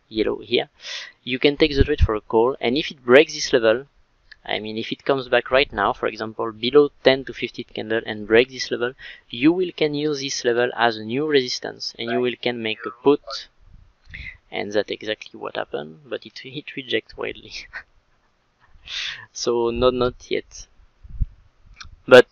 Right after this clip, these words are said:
if it breaks, because this white candle was quite big, so if the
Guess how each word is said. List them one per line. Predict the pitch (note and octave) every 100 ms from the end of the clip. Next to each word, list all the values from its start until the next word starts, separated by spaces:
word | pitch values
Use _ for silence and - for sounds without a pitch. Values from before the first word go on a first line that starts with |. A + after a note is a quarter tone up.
| -
if | E3+ G3+
it | D#3
breaks, | A#2+ A#2+ - - - -
because | A#2+ A#2 A#2
this | A#2+ C3+ - -
white | A#2 A2+
candle | A#2+ A#2+ A#2
was | A2
quite | - A2 A2
big, | A2+ C3 _ - - - -
so | -
if | A#2+ B2 C#3
the | C#3+